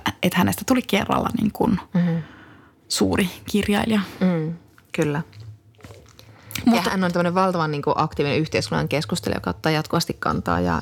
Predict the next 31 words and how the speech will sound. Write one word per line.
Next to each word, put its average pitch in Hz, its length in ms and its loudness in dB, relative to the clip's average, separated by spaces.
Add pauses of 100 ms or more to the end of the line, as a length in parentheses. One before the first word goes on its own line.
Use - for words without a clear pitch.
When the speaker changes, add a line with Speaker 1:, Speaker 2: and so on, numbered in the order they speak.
Speaker 2:
ja 80 80 2
on 151 120 2
semmonen 98 360 2
niin 98 100 0
kuin, - 180 -2 (1160)
puhuu 156 360 2
koko 165 320 2
ajan 175 260 2
siis - 280 -2
siitä, 170 400 0 (120)
siitä 170 300 0
juuri 165 220 0
tästä, - 260 -2
että 180 100 -2
miten 170 240 2
niin 180 120 0
kuin - 160 -4
pitää 170 280 2 (840)
puhua 156 300 2
luokista 147 580 0
ja, 151 160 2 (240)
ja 160 160 2
niin 151 160 2
kuin - 200 0 (320)
taistella 135 540 2 (1160)
köyhien 156 440 2
puolesta 151 480 0
ja, 147 300 0
ja 156 240 0 (260)
tota, - 340 0 (240)
murtaa 165 500 2